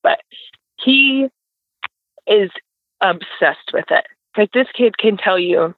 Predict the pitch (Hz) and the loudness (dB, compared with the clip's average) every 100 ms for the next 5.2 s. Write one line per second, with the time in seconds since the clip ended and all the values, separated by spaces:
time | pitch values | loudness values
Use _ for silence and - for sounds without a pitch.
0 | - 185 175 160 - _ _ 214 226 202 | -4 -2 0 -2 -4 _ _ 0 0 2
1 | 202 202 180 170 208 240 208 190 - 185 | 0 0 -4 -2 0 0 0 -2 -2 -2
2 | 175 160 175 247 214 214 202 196 190 185 | 0 -2 0 0 2 2 4 4 4 2
3 | 175 131 - - - - - - 175 160 | 0 -2 -4 -16 -20 -20 -14 -2 0 0
4 | 156 127 - _ _ - 147 - 190 196 | -2 -8 -12 _ _ -2 0 -2 0 2
5 | 185 | 2